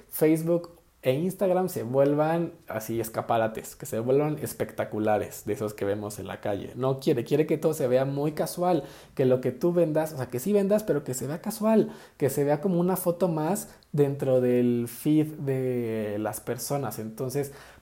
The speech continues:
procura que todo se vea cool y casual. Yo, mi recomendación es, este, si vas a hacer un call to action, o sea, quieres que la gente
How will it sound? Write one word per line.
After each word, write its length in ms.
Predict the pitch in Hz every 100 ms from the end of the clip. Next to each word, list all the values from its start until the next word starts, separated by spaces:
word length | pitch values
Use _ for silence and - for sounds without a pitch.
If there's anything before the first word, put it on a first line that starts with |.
| -
procura 460 | 190 190 240 254
que 80 | 220
todo 240 | - 185 190
se 160 | 170
vea 440 | 151 151 156 160 160
cool 220 | 160 170
y 60 | 165
casual. 460 | - 131 139 139
Yo, 80 | 143
mi 160 | 165 143
recomendación 760 | 139 143 135 135 135 160 156
es, 300 | 147 147 147 - - - -
este, 460 | 143 123 - 131
si 160 | 123 139
vas 160 | 147
a 40 | -
hacer 200 | - 151
un 140 | 156
call 240 | 156 156 151
to 160 | 131
action, 580 | 120 135 - 170 226 - - _
o 60 | -
sea, 180 | 113 120
quieres 300 | 135 139 139
que 80 | 120
la 120 | 110
gente 640 | 131 131 135 160 165 165